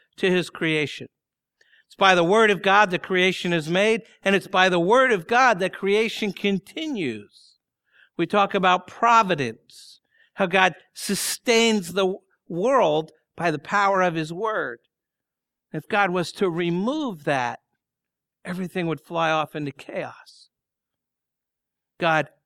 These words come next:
binds himself to be faithful to his word. And the patterns of day and night, seed time and harvest, mating and giving birth,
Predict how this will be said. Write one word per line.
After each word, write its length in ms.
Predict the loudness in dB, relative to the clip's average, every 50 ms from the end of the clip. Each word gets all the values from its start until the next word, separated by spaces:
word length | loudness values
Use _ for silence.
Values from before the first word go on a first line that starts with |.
| _ _ _ -4
binds 480 | -2 0 2 2 2 0 -2 -2 -2
himself 680 | -2 0 0 -2 -2 -4 -2 0 0 2 2 0 0 -4 _ _
to 100 | -6 -4
be 200 | -2 -2 -2 -2
faithful 840 | -4 -6 _ _ -2 -2 0 0 -2 -4 -6 _ -4 -2 -2 -2 -6 _ _ _ _ _ -10
to 260 | -6 -4 -2 -2 0
his 280 | 0 0 0 -2 -2 -6
word. 500 | -4 -2 -2 0 0 -2 -4 -6 -10 _ _ _ _ _ _ _ _ _ _ _ _ _ _ _ _ _ _ _ _ _ _ _ _ _ _ _ _ -2
And 160 | 0 0 0
the 60 | 0
patterns 580 | 0 2 2 4 4 4 2 2 0 -2 -4 -8
of 140 | -6 -2
day 200 | 0 2 2 2
and 140 | 2 0 0
night, 340 | 0 2 0 0 0 -4 -8
seed 360 | -10 -6 -2 -2 -2 -2 -2
time 280 | -2 0 0 0 0 0
and 80 | 0
harvest, 480 | 0 2 2 0 0 -2 -4 -6 -8 -8
mating 460 | -4 -2 0 2 2 2 0 0 -2
and 140 | -2 -2 -2
giving 320 | -2 -2 0 0 -2 -2
birth, 280 | -2 -2 0 0 0